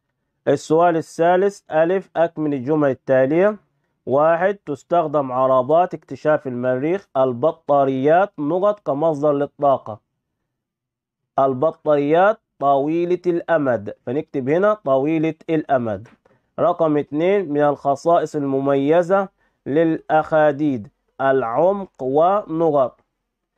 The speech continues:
العمق وشدة انحدار الجوانب، نكتب هنا شدة انحدار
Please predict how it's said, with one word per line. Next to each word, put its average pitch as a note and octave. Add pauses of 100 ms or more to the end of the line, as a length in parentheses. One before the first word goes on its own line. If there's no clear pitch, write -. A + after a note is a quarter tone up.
(360)
العمق C#3+
وشدة E3+ (120)
انحدار C#3+
الجوانب، C#3+
نكتب C3
هنا G3 (1000)
شدة D#3+
انحدار C#3